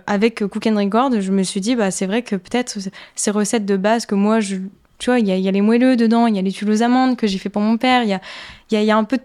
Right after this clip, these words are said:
tout. Euh, les meringues, c'est la recette de mon grand-père, euh, bah, les tuiles, c'est celle de mon grand-père. Euh, je me dis, ouais, peut-être que ça peut intéresser des gens d'avoir ces recettes qui marchent à chaque fois,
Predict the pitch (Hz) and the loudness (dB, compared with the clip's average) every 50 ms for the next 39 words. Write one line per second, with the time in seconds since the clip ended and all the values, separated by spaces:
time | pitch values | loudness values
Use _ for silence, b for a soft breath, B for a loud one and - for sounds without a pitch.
0 | _ - 262 277 294 294 269 214 202 208 214 214 220 214 208 214 226 233 247 240 | _ 0 2 4 4 6 4 4 4 4 4 4 4 2 2 2 2 4 4 2
1 | 214 202 190 - 202 196 190 190 190 - 196 196 196 202 202 202 208 214 208 - | 0 0 -2 -2 -2 0 0 -2 0 0 0 0 0 0 0 0 0 -2 0 0
2 | 240 240 247 247 240 220 202 196 190 190 190 190 185 180 185 185 180 - - 294 | 0 2 2 2 2 2 2 0 0 0 -2 -2 0 0 0 -2 -2 0 0 0
3 | 285 269 - - - 214 202 196 196 196 196 190 202 208 202 269 269 277 262 B | 0 0 -2 -4 -4 -4 -2 0 0 -2 -2 -2 -2 -2 0 0 -2 -2 -2 B
4 | B B B B B B B B B B - 208 202 190 190 190 190 185 185 185 | B B B B B B B B B B -4 -2 -2 0 0 0 0 -2 -2 -4
5 | 196 - _ _ _ - 202 190 190 196 202 180 202 240 247 233 220 226 254 247 | -6 -10 _ _ _ -6 -4 -2 0 0 0 0 0 0 0 2 2 2 0 0
6 | 247 - 240 - - 208 - - 190 190 - 196 196 190 - 214 202 196 185 - | 0 -2 -4 -4 -4 -6 -4 -4 -4 -2 -2 -2 -2 0 -2 -2 -2 -2 0 -2
7 | 214 196 220 220 233 262 269 262 226 196 190 196 185 - - 208 190 208 202 - | 0 0 0 0 2 0 0 2 0 0 0 -2 -4 -4 -4 -2 0 0 0 0
8 | - 247 247 - - - 202 202 214 233 240 - - 214 - - 190 - - - | 0 -2 -2 -2 -2 0 2 2 4 2 2 0 -2 -4 -4 -4 -6 -6 -2 -2
9 | 240 254 302 | -2 -2 -2